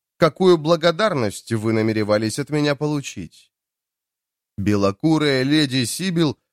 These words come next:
припала к полу в глубоком реверансе. Подол платья растёкся по паркету изумрудным озером. Трогательный контраст величавой внешности и смиренной позы. «Ваше Величество, умоляю простить меня.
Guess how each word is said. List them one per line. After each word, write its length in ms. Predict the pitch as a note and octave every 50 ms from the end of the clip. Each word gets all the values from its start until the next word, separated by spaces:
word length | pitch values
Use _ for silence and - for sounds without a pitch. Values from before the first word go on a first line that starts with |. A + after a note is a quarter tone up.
| _ _ _
припала 500 | C#3 C3 B2+ - - G#3 G#3+ G#3 G#3 F#3
к 100 | - _ _
полу 360 | - G3 G3+ G3+ G3 F#3+ F3
в 80 | C#3+ A#2+
глубоком 640 | A2+ C3+ C3+ C3+ B2 A#2+ D#3 E3+ D3+ - D#3+ D3
реверансе. 720 | C#3+ C#3 C3+ C#3 D3 C#3+ D3 C#3+ B2+ G#2+ F#2+ - - E2 - _ _ _ _ _ _ _ _
Подол 380 | - E3 E3+ F3 G#3 A3 G#3+ G3
платья 480 | E3 F#3 G#3+ A3 G#3 - - G3 F#3+ F#3
растёкся 680 | F3 E3+ C#3 - - - F3+ F#3 D3+ - - E3+ D3+
по 100 | - D3+
паркету 560 | A#2+ D3 C3+ B2+ - D3 C#3+ B2 - C3+ B2
изумрудным 680 | A#2 G2+ A#2+ A2+ A2 A2 A2 G#2 G#2 G#2+ G#2 G#2+ G#2+ A2
озером. 440 | G#2 F#2+ F#2 F#2+ D#2+ E2 E2+ E2 - _ _ _ _ _ _ _
Трогательный 640 | - A#2 A2 G#2+ G2 G#2 F#2+ - G#2 G2+ G#2 G2+ F#2+
контраст 640 | - G#2 G2 G2 F2+ - A#2 B2+ A#2 G2+ - -
величавой 600 | G2+ G#2 G#2 G#2 G2+ F#2+ - B2+ B2+ A#2 A2+ G#2+ G#2
внешности 680 | F2+ A2 C3 D3 C#3+ A#2+ A2 A#2+ A2+ G2 - - A2
и 160 | A2+ F2+ G#2
смиренной 600 | G#2 - A2+ A2 G#2 G2+ G2 F#2+ F#2 F#2 F#2+ G2
позы. 520 | G2 - - G2+ F2 E2 D2+ C#2+ D2+ D2 - _ _ _ _ _ _ _ _ _ _ _ _ _ _ _ _ _ _ _ _ _ _ _ _ _ _ _ _
«Ваше 380 | G#3 G3 A3 A3 - - G3+
Величество, 680 | G3 F3+ F#3+ F#3+ G#3+ G3 - - A#2+ - - - A2 A2+
умоляю 520 | B2 D3+ E3 F#3 F#3+ F#3 - G3+ A3 A3+
простить 580 | A3 A#3 A3+ A3 G#3 - - - B3 B3 - -
меня. 380 | D#3 C3 A2+ G2 E2+ E2 E2